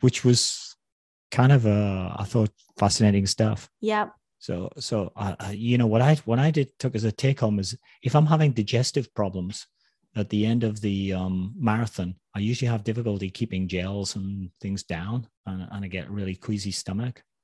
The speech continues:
Speaker 1: that if I get desperate and I think it's worth a try, I'll just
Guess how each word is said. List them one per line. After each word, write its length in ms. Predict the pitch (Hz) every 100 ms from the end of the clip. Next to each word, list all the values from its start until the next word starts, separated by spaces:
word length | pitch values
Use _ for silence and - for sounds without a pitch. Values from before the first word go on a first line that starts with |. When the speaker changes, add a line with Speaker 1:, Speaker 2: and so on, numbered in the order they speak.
| _
Speaker 1:
that 260 | 104 95 - _ _
if 140 | - 101
I 60 |
get 200 | 95 95
desperate 520 | 117 127 - 101 107 - _ _ _ _
and 180 | 101 95
I 120 | 95
think 380 | 87 113 110 -
it's 220 | 101 90
worth 200 | 104 104
a 40 | 101
try, 480 | - 101 113 104 98 _ _ _ _ _
I'll 100 | 104
just 340 | 98 120 -